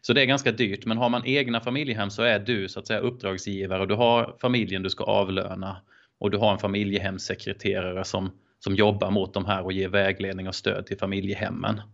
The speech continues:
Har du då inte byggt upp en egen, eh, reservoar eller en egen, en egen bank av egna såna här familjehem och behovet ändå finns, det kanske kommer in ett, ett ärende med ett barn som måste placeras och du har inga egna familjer, då måste du köpa den tjänsten från företag och det finns jättemånga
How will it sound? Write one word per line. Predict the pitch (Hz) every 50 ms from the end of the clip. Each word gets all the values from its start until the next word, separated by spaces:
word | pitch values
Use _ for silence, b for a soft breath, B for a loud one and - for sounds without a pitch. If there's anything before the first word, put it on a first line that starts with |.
| _ B B B B B B B B
Har | - 143 135 127
du | 139 156
då | 165 147 131
inte | 143 151 135 - - 107 101 101 101
byggt | 110 117 117 -
upp | - 135 123 127 -
en | 104 98
egen, | 110 117 117 113 101 98 92 92 95 95 95
eh, | 95 95 95 95 95 _ _ _ _ - _
reservoar | - 101 110 107 - 123 104 113 113 104 101 98 92
eller | 95 95 95 95 95
en | 98 101 104
egen, | 104 104 98 98 98 95 95 98 95 B B B B B B B B B B B B
en | 117 107
egen | 107 117 113 110 104 104
bank | 104 110 104 98 95 95 - _ - - - _
av | 113 110 101 95 98 95
egna | - 113 117 120 117 107 104 101
såna | 104 101 123 131
här | 123
familjehem | 127 - 101 101 110 110 95 95 95 95 98 98 98 - _ _ _ _ _
och | - 110 104
behovet | 95 110 101 131 123 101 92 101 -
ändå | - 117 113 107 104
finns, | 107 - 110 107 135 139 - -
det | - -
kanske | - 107 - 101
kommer | - 107 104 104
in | 104 113 107 117 123
ett, | 123 123 - -
ett | - 117 -
ärende | - 120 120 110 95 92 92 87 92
med | 92 95
ett | 95 -
barn | 110 98 95 95
som | - -
måste | 98 98 - -
placeras | - - 101 - - 123 101 98 95 92 104 123 - -
och | 104 101
du | 110
har | 104 117 98 95 110
inga | 151 151 113 110
egna | 113 104 101 107
familjer, | - 104 101 101 98 95 95
då | 92 101
måste | 104 123 131 - -
du | 104 101
köpa | - - 117 123 123 123 120 127
den | 135 117 107
tjänsten | - 117 98 95 95 - - 101 98 98
från | - - 98 98 95
företag | - - 104 107 101 95 95 - - 98 101 110 104 104
och | 107
det | 107 107
finns | - 123 107 -
jättemånga | 101 98 - - 98 95 95 92 92 92 98 104